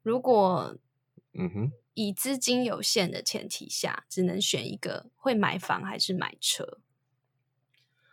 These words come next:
Speaker 2: 我觉得，我觉得买房这件事情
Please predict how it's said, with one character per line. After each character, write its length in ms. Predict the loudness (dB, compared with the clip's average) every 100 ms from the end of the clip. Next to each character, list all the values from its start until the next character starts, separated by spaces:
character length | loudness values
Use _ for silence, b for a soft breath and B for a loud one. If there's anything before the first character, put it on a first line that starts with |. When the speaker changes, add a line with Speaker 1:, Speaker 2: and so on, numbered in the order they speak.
| _ _ _ 0
Speaker 2:
我 120 | 4
觉 140 | 8
得， 220 | 8 8 2 _ _ 4
我 100 | 8
觉 100 | 10
得 80 |
买 220 | 12 10 8
房 220 | 4 6
这 80 | 8
件 120 | 8
事 200 | 6 2
情 340 | 2 0 -6